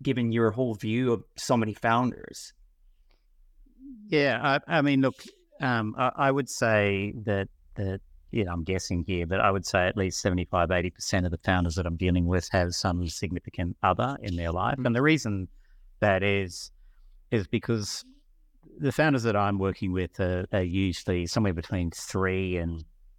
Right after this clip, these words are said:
Speaker 2: thirteen years into their journey. I think three was the youngest, thirteen's been the most. So let's, let's say seven or eight on,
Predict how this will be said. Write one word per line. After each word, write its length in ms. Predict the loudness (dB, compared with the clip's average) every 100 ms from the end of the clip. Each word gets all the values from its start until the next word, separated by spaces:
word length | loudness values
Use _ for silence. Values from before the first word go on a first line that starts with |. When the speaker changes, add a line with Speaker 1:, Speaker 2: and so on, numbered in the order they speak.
| _ -20 _ _ _ -20 _
Speaker 2:
thirteen 560 | 0 0 0 0 2 2
years 460 | 2 2 0 0
into 240 | 0 0 -2
their 160 | -2
journey. 480 | 0 0 0 -2 -2
I 40 |
think 240 | -4 -4 -4
three 240 | -2 0
was 180 | 0 -2
the 80 | 0
youngest, 420 | 0 0 -2 0
thirteen's 420 | 0 0 -2 -4
been 220 | -4 -4
the 60 | -2
most. 460 | -2 -4 -6 -12 -16 -20 -20 -20 -20
So 420 | -2 2 2 2
let's, 220 | 0 0 0
let's 200 | -2 0
say 260 | 2 2
seven 320 | 2 0 0
or 120 | 0 2
eight 180 | 0
on, 280 | -2 -6 -6